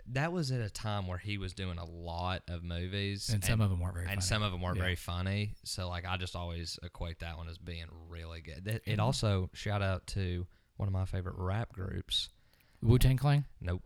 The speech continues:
Speaker 2: Oh.
Speaker 1: Uh, Atlanta. I'm blanking on the name now.
Speaker 2: Uh, Outkast?
Speaker 1: Outkast.
Speaker 2: Yeah.
Speaker 1: Andre three thousand's
Speaker 2: Yeah.
Speaker 1: in it.
Speaker 2: Oh, he is in it, isn't he?
Speaker 1: Yep,
Speaker 2: I
Speaker 1: he
Speaker 2: forgot
Speaker 1: is in
Speaker 2: about
Speaker 1: it.
Speaker 2: that.
Speaker 1: So is Woody Harrelson.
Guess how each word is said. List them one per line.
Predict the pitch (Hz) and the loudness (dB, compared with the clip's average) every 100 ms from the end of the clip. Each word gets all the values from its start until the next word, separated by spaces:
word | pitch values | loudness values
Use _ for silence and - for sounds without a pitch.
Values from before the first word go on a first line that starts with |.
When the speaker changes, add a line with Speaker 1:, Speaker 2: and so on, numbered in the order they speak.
| _ _ - | _ _ -2
Speaker 2:
Oh. | 95 - - | -2 -2 0
Speaker 1:
Uh, | 95 90 87 | 2 4 2
Atlanta. | 90 90 87 85 90 - - | 0 0 0 -2 -6 -14 -10
I'm | 90 | -6
blanking | 87 90 87 | -4 -6 -4
on | 87 | -6
the | 87 | -4
name | 87 87 87 | -2 -2 -4
now. | - 92 - - _ | -6 -8 -10 -12 _
Speaker 2:
Uh, | 107 98 - | 2 4 4
Outkast? | 110 151 196 202 - | 2 4 0 0 -2
Speaker 1:
Outkast. | 113 123 - - - | -4 -2 -6 -10 -4
Speaker 2:
Yeah. | - 170 107 | 4 6 6
Speaker 1:
Andre | 95 104 101 | 2 0 -2
three | 92 104 | -2 -2
thousand's | 101 101 92 90 | -2 -2 0 2
Speaker 2:
Yeah. | 120 | 2
Speaker 1:
in | 87 | 0
it. | - - - _ _ _ _ _ - | -6 -12 -20 _ _ _ _ _ -2
Speaker 2:
Oh, | - 240 | 2 4
he | 269 | 4
is | 262 | 4
in | 170 | 6
it, | 139 | 6
isn't | 165 147 | 4 4
he? | 101 | 2
Speaker 1:
Yep, | 107 - - | 2 -2 -2
Speaker 2:
I | |
Speaker 1:
he | 107 | 0
Speaker 2:
forgot | 147 | 2
Speaker 1:
is | 120 | 4
in | |
Speaker 2:
about | 92 90 | 4 2
Speaker 1:
it. | |
Speaker 2:
that. | 90 - - | 0 -2 -2
Speaker 1:
So | 139 | -2
is | 117 | 0
Woody | 110 107 | -2 -2
Harrelson. | 110 107 98 | -4 -6 -10